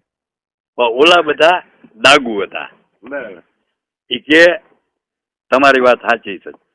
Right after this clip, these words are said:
Speaker 1: સાચી છે, તમે આના પતિ નથી, આ તમારી પત્ની નથી, પણ આ અમારા મલકનો રાજા, એને કાયદો એવો કર્યો છે,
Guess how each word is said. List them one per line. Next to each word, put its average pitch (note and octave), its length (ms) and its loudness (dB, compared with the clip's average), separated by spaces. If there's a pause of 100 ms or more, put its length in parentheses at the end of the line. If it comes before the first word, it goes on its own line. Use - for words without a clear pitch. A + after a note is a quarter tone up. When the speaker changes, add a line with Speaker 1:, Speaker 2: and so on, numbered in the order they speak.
Speaker 1:
સાચી F#3 600 -6
છે, D#3+ 300 -4 (880)
તમે C#3 200 0
આના A#2+ 280 0
પતિ C#3+ 420 -6
નથી, A2+ 340 -6
આ A2 100 0
તમારી A2+ 420 -6
પત્ની C3+ 500 -10
નથી, A2+ 340 -12 (920)
પણ B2+ 120 2 (320)
આ D3+ 420 6
અમારા D#3+ 640 4
મલકનો C3+ 840 -2
રાજા, D#3 560 4 (1120)
એને D#3 300 -4 (300)
કાયદો G3+ 400 2
એવો F#3 300 -6
કર્યો B2+ 380 -4
છે, - 280 -20